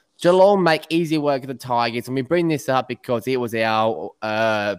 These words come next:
Brown Bets bet of the week. We tipped the Geelong Tigers, uh, Geelong Tigers,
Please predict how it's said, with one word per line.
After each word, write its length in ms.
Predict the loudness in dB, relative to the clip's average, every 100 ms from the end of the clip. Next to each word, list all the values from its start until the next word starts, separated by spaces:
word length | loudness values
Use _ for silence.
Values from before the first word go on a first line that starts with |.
| -2
Brown 300 | 2 2 2
Bets 480 | 0 0 -6 -20 -20 -8
bet 220 | -2 -2
of 240 | -2 -4 -6
the 100 | -10
week. 420 | -4 -2 -4 -10 _ _ _ -6
We 340 | -2 -2 -4 _ _
tipped 280 | -6 -6 -4
the 120 | -8
Geelong 760 | -4 -2 0 2 0 -2 -8 -10 _
Tigers, 560 | -10 -6 -6 -8 -12 -12
uh, 100 | -10
Geelong 240 | -10 -12 -20
Tigers, 280 | -20 -20